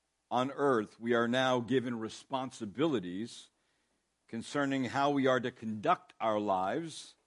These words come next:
while living for the Lord on this earth.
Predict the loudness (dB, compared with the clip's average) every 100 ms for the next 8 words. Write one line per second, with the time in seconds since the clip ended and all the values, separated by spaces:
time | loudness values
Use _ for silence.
0 | _ _ _ _ 0 4 4 4 4 4
1 | 4 2 0 -2 0 0 0 2 0 0
2 | -2 -6 -14 _ _ _ _ _ _ _
3 | _ _ -10 -8 -8 -10 -12 -10 -10